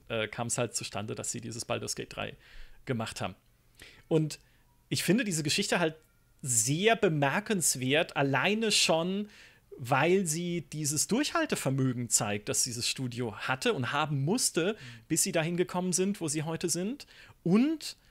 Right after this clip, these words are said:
Speaker 1: weil es, glaube ich, auch zeigt, wie zentral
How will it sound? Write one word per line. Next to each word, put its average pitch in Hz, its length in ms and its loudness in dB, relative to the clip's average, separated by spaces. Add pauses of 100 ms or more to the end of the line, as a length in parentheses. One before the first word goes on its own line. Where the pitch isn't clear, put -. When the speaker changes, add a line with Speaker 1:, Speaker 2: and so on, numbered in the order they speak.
(120)
Speaker 1:
weil 143 140 2
es, 147 100 2
glaube 156 200 0
ich, - 100 0
auch - 120 -6
zeigt, 160 520 0 (240)
wie 147 300 -6 (220)
zentral 160 1080 0